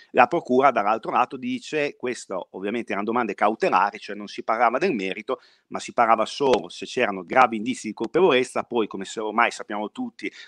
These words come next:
<laughs> da trenta anni a questa parte, se c'era pericolo di inquinamento delle prove, pericolo di fuga, qui ovviamente è assurdo, trattandosi di,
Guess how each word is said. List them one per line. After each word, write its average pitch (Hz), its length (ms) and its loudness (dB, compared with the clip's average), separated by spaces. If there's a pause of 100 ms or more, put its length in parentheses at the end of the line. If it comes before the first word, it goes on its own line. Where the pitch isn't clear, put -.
<laughs> - 100 -14
da 135 120 6
trenta 147 380 4
anni 139 140 2
a 127 40 -2
questa 135 260 -4
parte, 139 360 0
se 113 140 -16
c'era 120 340 -6 (300)
pericolo 127 400 -6
di 123 60 -6
inquinamento 123 440 -6
delle 185 180 0
prove, 151 420 4
pericolo 113 420 -6
di 113 100 -10
fuga, 104 400 -4
qui 98 260 -18 (140)
ovviamente 92 600 -16 (220)
è 120 100 -4
assurdo, 104 480 2
trattandosi 107 520 -2
di, 110 240 -4